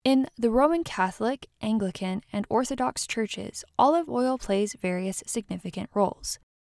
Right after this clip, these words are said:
This oil, sometimes mixed with balsam, sometimes not, is important for the sacred ceremonies of baptism, confirmation, and the sacrament, among others. It is also used for the anointing of monarchs at coronations. Eastern Orthodox churches use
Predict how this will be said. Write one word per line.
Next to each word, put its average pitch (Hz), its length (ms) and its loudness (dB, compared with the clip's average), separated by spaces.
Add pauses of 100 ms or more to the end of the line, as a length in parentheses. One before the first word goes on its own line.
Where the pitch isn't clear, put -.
(120)
This 285 320 6
oil, 220 400 4
sometimes 247 640 0
mixed 202 220 -4
with 240 220 0
balsam, 247 480 2
sometimes 196 460 -4
not, 190 340 -4 (240)
is 285 160 2
important 269 560 2
for 214 280 2
the 196 120 -8
sacred 233 340 0
ceremonies 214 540 0
of - 120 -8
baptism, 226 680 -2
confirmation, 214 800 -2
and 208 200 -2
the 208 60 -4
sacrament, - 560 -6
among 220 240 2
others. 240 460 -4 (200)
It 240 60 -2
is 247 160 -2
also 311 280 4
used 214 320 0
for 208 80 -4
the 202 100 0
anointing 214 460 0
of 175 120 -4
monarchs 185 640 -2
at 202 140 -12
coronations. 208 800 -4 (580)
Eastern 339 420 2
Orthodox 233 560 0
churches - 640 -6
use 214 260 -2